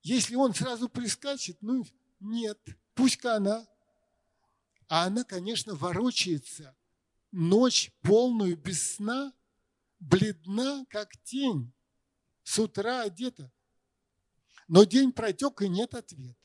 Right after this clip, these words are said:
Другой настал, все нет как нет. Бледна, как тень. С утра одета, Татьяна ждет, когда ж ответ. Значит,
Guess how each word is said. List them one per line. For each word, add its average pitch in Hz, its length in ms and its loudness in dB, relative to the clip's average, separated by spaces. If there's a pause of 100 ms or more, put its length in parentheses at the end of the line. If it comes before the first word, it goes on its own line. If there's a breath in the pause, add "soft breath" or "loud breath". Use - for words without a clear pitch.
(200)
Другой 247 580 4
настал, 170 640 -2
все 175 220 0
нет 220 280 -2
как - 240 -14
нет. 170 260 -6 (300 soft breath)
Бледна, 196 800 2
как - 320 -14
тень. 175 520 0 (340)
С - 140 -2
утра 233 500 -4
одета, 220 760 -4
Татьяна 220 800 -8
ждет, 165 520 -2
когда 208 440 -6
ж - 100 -12
ответ. 190 680 -2 (1080)
Значит, 160 280 -8